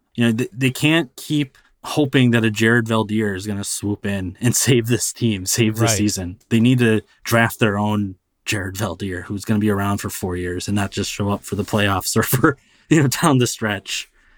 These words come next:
Speaker 1: Even past this year, there's no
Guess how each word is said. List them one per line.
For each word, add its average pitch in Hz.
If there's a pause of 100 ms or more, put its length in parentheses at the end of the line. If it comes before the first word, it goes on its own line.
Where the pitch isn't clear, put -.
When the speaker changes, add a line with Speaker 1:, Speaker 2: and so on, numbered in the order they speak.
(360)
Speaker 1:
Even 160
past 196
this -
year, 95 (420)
there's 107
no 123